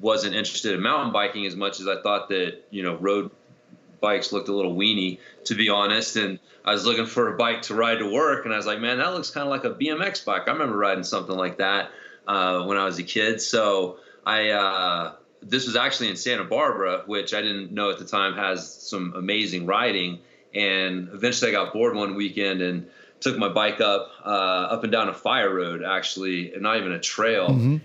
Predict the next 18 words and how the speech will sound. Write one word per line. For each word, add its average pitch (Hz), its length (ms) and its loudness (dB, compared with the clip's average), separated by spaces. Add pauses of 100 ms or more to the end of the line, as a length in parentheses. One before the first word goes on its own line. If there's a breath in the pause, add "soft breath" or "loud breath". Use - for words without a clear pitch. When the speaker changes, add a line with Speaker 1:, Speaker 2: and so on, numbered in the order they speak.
(140)
Speaker 1:
And 101 500 2
I 110 140 2
was 90 200 -2
hooked. 110 480 0
I 98 80 -2
was 90 140 -2
like, 87 200 -4
"Oh 92 360 -2
man, 95 340 -2
this 113 260 -2
is 82 320 -8 (120)
awesome. 95 440 0
This 98 160 -4
is 98 140 -6
the - 80 -8
best 101 400 -2
thing 85 320 -4
ever." 90 460 -2